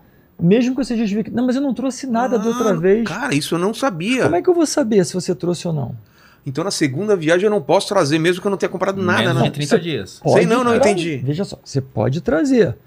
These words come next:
Speaker 1: Você só não vai ter o benefício dos mil
Speaker 2: Não, não,
Speaker 1: dólares
Speaker 2: tô pensando
Speaker 1: de
Speaker 2: na
Speaker 1: isenção.
Speaker 2: cota, assim,
Speaker 1: É.
Speaker 2: ah, não, eu tenho minha cota ainda
Speaker 3: É.
Speaker 2: porque na última vez que eu fui eu não, não trouxe nada.
Speaker 3: É.
Speaker 1: É.
Speaker 2: Ah, isso é importante, cara, eu não tinha
Speaker 1: Muito.
Speaker 2: ideia disso.
Speaker 1: Muito.
Speaker 2: Dentro de trinta dias, né?
Speaker 3: A sua cota, a sua isenção é de mil dólares no período de trinta dias.
Speaker 2: Tá,
Speaker 1: É.
Speaker 2: entendi.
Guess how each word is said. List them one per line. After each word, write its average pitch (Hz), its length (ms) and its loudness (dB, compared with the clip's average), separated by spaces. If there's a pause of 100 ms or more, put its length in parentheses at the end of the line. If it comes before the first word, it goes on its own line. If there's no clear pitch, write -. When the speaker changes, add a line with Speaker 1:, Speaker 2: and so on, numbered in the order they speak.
(180)
Speaker 1:
Você - 200 -4
só 165 220 2
não 180 120 6
vai 156 140 6
ter 143 100 0
o 180 60 6
benefício 202 640 2
dos 196 260 0
mil 180 200 4
Speaker 2:
Não, 220 60 0
não, - 160 2
Speaker 1:
dólares 202 200 4
Speaker 2:
tô 165 60 2
pensando 175 260 2
Speaker 1:
de 185 60 0
Speaker 2:
na 208 60 4
Speaker 1:
isenção. 208 120 0
Speaker 2:
cota, 160 340 4
assim, 131 140 -4
Speaker 1:
É. 135 40 0
Speaker 2:
ah, 147 180 0
não, 131 220 2
eu 107 180 -8 (140)
tenho 139 140 0
minha 143 140 2
cota 143 260 -2
ainda 165 120 -6
Speaker 3:
É. - 20 -6
Speaker 2:
porque - 140 -8
na 156 100 -2
última 156 320 -4
vez 147 180 -2
que - 80 -8
eu 147 80 -6
fui 156 200 -10
eu 175 40 -6
não, 190 200 -8
não 190 100 -6
trouxe 170 260 -10
nada. 143 220 -6
Speaker 3:
É. 92 140 -8 (120)
Speaker 1:
É. 117 180 -6
Speaker 2:
Ah, 160 540 -8
isso 123 240 -4
é - 40 -2
importante, 151 480 -6
cara, 131 160 -4
eu 123 40 -2
não 131 300 0
tinha 131 180 0
Speaker 1:
Muito. 151 120 -2
Speaker 2:
ideia 147 180 -4
disso. 131 240 -12 (340)
Speaker 1:
Muito. 180 180 -10 (720)
Speaker 2:
Dentro 143 260 0
de 139 100 -4
trinta 131 280 -2
dias, 110 280 -4
né? 95 120 -10
Speaker 3:
A 95 40 -10
sua 92 240 -12
cota, 104 420 -10
a 123 60 -10
sua 127 180 -8
isenção 127 400 -4
é 117 60 -6
de 110 80 -6
mil 131 160 -6
dólares 175 680 -6
no 156 120 -12
período 151 320 -8
de 160 60 -12
trinta 160 300 -10
dias. 139 300 -10
Speaker 2:
Tá, 110 500 -4
Speaker 1:
É. 101 60 -10
Speaker 2:
entendi. 101 340 -14